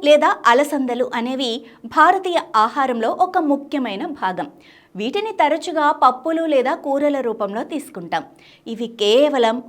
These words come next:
రుచికరమైనవి మాత్రమే కాదు, అపారమైన ఆరోగ్య ప్రయోజనాలను కూడా కలిగి ఉంటాయి. సాధారణంగా అందరూ తినగలిగే, సులువుగా లభించే ఈ బొబ్బర్లు మన శరీరానికి అందించే లాభాలు కూడా చాలానే ఉన్నాయి. బొబ్బర్లలో ముఖ్యంగా మనకు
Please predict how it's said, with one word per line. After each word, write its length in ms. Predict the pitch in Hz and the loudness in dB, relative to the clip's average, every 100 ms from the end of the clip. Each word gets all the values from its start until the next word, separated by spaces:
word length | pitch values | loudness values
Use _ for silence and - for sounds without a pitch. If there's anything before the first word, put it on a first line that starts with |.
| 262 | -6
రుచికరమైనవి 800 | 277 381 370 359 320 294 302 262 185 | -4 0 0 2 0 0 0 0 -2
మాత్రమే 440 | 202 - 277 277 277 | -4 -6 -8 -4 0
కాదు, 200 | 202 185 - - _ - 202 | -2 -2 -12 -20 _ 0 2
అపారమైన 580 | 208 320 370 370 381 370 - 196 | 4 4 4 4 2 0 4 6
ఆరోగ్య 360 | 240 339 302 302 262 | 6 2 0 -2 0
ప్రయోజనాలను 640 | 202 262 294 294 277 254 214 | 0 0 0 -2 -2 -4 -4
కూడా 160 | 196 - 330 | -4 -4 -4
కలిగి 240 | 247 196 175 | -6 -8 -8
ఉంటాయి. 240 | 180 - - - - _ 208 | -8 -8 -12 -20 -20 _ 0
సాధారణంగా 680 | 180 214 381 381 370 370 349 254 | 0 2 0 0 0 4 4 2
అందరూ 340 | 277 359 370 370 | 2 2 2 0
తినగలిగే, 500 | 294 294 285 269 262 277 - _ - | -2 0 0 0 -2 -4 -16 _ 0
సులువుగా 420 | 359 403 392 370 302 | 2 2 2 4 2
లభించే 420 | 220 269 262 277 254 185 208 | 2 -2 -4 -4 -4 -8 -10
ఈ 40 | 247 | -6
బొబ్బర్లు 440 | 269 269 269 262 208 240 - 302 | -4 -2 0 4 2 0 -6 -2
మన 140 | 370 359 - | 2 2 4
శరీరానికి 600 | 226 302 359 359 403 370 277 | 2 4 2 2 0 -4 -2
అందించే 340 | 277 294 285 240 180 | 0 0 -2 0 0
లాభాలు 380 | 196 294 311 302 | 0 -2 -4 0
కూడా 140 | 208 427 - | -2 -2 -4
చాలానే 440 | 359 320 277 208 226 254 | -4 -2 -2 -4 -6 -6
ఉన్నాయి. 240 | 185 185 - - - - 180 | -6 -8 -14 -20 -20 -6 0
బొబ్బర్లలో 580 | 190 190 359 359 277 233 262 214 | 0 4 4 6 4 2 0 -2
ముఖ్యంగా 520 | 214 - 370 339 302 294 | -10 -4 -2 0 2 2
మనకు 240 | 302 | 2